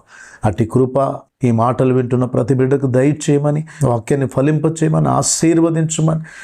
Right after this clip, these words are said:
కృతజ్ఞతలు చెల్లిస్తూ యేసు నామములో ప్రార్థిస్తున్నాము తండ్రి. ఆమేన్. దేవుడు మిమ్మల్ని అందరిని ఆశీర్వదించునుగాక. అనుదినం మీకు అందించబడుతున్న వర్తమానాలు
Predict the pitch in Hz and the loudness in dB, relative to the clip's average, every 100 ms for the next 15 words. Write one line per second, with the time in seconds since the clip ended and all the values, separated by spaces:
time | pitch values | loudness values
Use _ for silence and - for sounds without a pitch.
0 | - - 147 156 180 170 190 196 185 170 | -8 0 0 2 0 0 0 0 0 0
1 | 139 110 110 - 117 135 131 - 123 120 | -2 -2 -4 -2 0 2 0 -2 0 2
2 | 117 117 113 107 120 113 110 110 - 113 | 2 2 0 0 -2 -2 -2 -4 -2 0
3 | 110 110 110 101 95 113 - - _ - | 2 2 0 -2 -4 -6 -10 -12 _ -4
4 | 104 101 110 90 82 _ _ _ _ _ | -2 -2 -4 -10 -12 _ _ _ _ _
5 | _ _ _ _ - 135 143 143 139 131 | _ _ _ _ -2 2 2 2 0 2
6 | 123 127 123 117 117 - 127 120 117 110 | 2 2 2 0 0 0 0 2 2 0
7 | 123 117 110 110 110 135 147 131 123 120 | 0 2 2 0 0 0 2 2 2 2
8 | 127 120 110 117 117 117 107 117 113 110 | 0 2 0 2 2 2 2 0 0 -2
9 | 110 107 107 107 - 120 120 120 120 | 0 0 0 -2 -2 0 0 0 -2